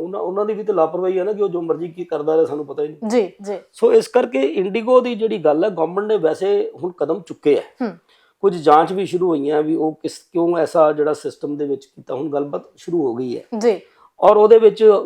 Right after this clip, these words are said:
Speaker 1: ਇੰਡੀਗੋ ਨੇ ਤੇ ਇਹ ਕਿਹਾ ਜੀ, ਅਸੀਂ ਜਿਨ੍ਹਾਂ ਨੂੰ ਮੁਆਵਜ਼ੇ ਦੇ ਤੌਰ ਤੇ ਕੂਪਨ ਦੇਣ ਦੀ ਗੱਲ ਕੀਤੀ ਹੈ ਕਿ ਜਦੋਂ
Speaker 2: ਹੂੰ।
Speaker 1: ਦੁਬਾਰਾ ਟਰੈਵਲ ਕਰਨਗੇ,
Speaker 2: ਜੀ।
Speaker 1: ਯਾਨੀ ਕਿ ਅਗ-, ਅਗਲਾ ਟਿਕਟ ਬੁੱਕ ਕਰ ਲਈ ਉਹਨਾਂ ਨੇ ਵੀ ਸਾਡੇ ਕੋਈ ਜਾਏ ਉਹ,
Speaker 2: ਹੂੰ,
Speaker 1: ਜਿਹੜਾ
Speaker 2: ਬਿਲਕੁਲ।
Speaker 1: ਨੁਕਸਾਨ ਹੋਇਆ ਨਾ।
Speaker 2: ਜੀ।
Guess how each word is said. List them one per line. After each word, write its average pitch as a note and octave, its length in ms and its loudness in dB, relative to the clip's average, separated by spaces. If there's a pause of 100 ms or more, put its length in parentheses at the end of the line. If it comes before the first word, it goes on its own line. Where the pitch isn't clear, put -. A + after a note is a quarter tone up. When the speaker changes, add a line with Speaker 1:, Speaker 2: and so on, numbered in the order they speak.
(160)
Speaker 1:
ਇੰਡੀਗੋ G#3 320 4
ਨੇ G#3+ 100 6
ਤੇ G#3 120 6
ਇਹ G3+ 60 4
ਕਿਹਾ G3+ 260 2
ਜੀ, G3+ 120 2
ਅਸੀਂ G3 120 0
ਜਿਨ੍ਹਾਂ F#3 280 0
ਨੂੰ F#3+ 180 0
ਮੁਆਵਜ਼ੇ E3 360 4
ਦੇ F3 100 -2
ਤੌਰ E3 220 0
ਤੇ E3+ 120 -6
ਕੂਪਨ E3 480 -8
ਦੇਣ E3 120 0
ਦੀ E3 160 0
ਗੱਲ D3+ 140 -2
ਕੀਤੀ C#3+ 240 -8
ਹੈ D#3+ 60 0
ਕਿ E3 60 -4
ਜਦੋਂ D#3 180 0
Speaker 2:
ਹੂੰ। D3+ 240 -6
Speaker 1:
ਦੁਬਾਰਾ D#3 320 2
ਟਰੈਵਲ D#3+ 340 0
ਕਰਨਗੇ, D#3 600 -2
Speaker 2:
ਜੀ। A3 300 0
Speaker 1:
ਯਾਨੀ F3 200 0
ਕਿ F3 120 2
ਅਗ-, E3 100 0 (120)
ਅਗਲਾ F3+ 360 0
ਟਿਕਟ E3+ 160 0
ਬੁੱਕ E3 200 -4
ਕਰ D3 140 2
ਲਈ C#3+ 140 -2
ਉਹਨਾਂ D3 160 2
ਨੇ D3 100 0
ਵੀ D3 100 -8
ਸਾਡੇ C#3+ 260 -2
ਕੋਈ D#3 120 -2
ਜਾਏ C#3 160 0
ਉਹ, B2 100 -2
Speaker 2:
ਹੂੰ, A3 580 -6
Speaker 1:
ਜਿਹੜਾ D3+ 140 2
Speaker 2:
ਬਿਲਕੁਲ। D3 60 8
Speaker 1:
ਨੁਕਸਾਨ D3 300 2
ਹੋਇਆ C#3+ 100 -2
ਨਾ। A#3+ 260 -4
Speaker 2:
ਜੀ। G#3+ 220 2